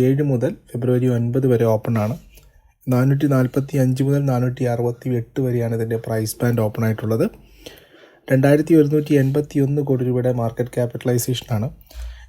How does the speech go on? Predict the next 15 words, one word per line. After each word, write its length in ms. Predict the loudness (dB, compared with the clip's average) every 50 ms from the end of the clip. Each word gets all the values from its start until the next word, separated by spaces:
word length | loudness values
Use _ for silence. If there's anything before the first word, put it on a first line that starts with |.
| -4 4
ഇതിൽ 120 | 6 6 6 6
ഇരുപത്തിനാല് 760 | 4 2 2 0 -2 -6 -6 -6 -4 -4 -4 -2 -2 -2 0 0
ശതമാനത്തിൻ്റെ 540 | 0 0 0 -2 -2 -2 -4 -6 -6 -6 -4 -2
ഡയലൂഷനാണ് 600 | -2 -2 0 -2 -2 -4 -6 -6 -6 -6 -6 -8 -10 -12 _ _ -20 _ -6 2
ചെയ്യുന്നത്. 420 | 4 6 6 6 2 -2 -6 -6 -8 -12 -14 -10 -10 -10 -8 -10 -14 -16 -18 -20 -20 -20 _ _ _ _ _ _ _ _ _ -20 _ -20 -18 -6 0 2
ഏഹ്, 180 | 4 4 4 2 2 2
പതിനാല് 440 | 2 2 2 0 0 2 0 0 -2 -4 -4 -4
ഫെബ്രുവരി 460 | -2 0 2 2 2 2 0 -2 -6 -10 _ _ -20 -20 _ _ _ _ _ -6 -4
ആണിത് 300 | -2 -2 -2 -2 -2 -4 -4 -6 -10 -18 -20 -20 _ _ -20 -20 _ -6 -2 0 0
ലിസ്റ്റ് 220 | 0 0 -2 0
ചെയ്യാൻ 180 | 0 0 0 0 -4 -6 -4
ഉള്ള 120 | -4 -2 -2
സാധ്യത. 380 | -2 -4 -4 -6 -6 -6 -6 -6 -6 -6
അതായത് 320 | -6 -4 -4 -4 -4 -4 -6 -8 -8 -12 -8 0 0
ജന 160 | 2 2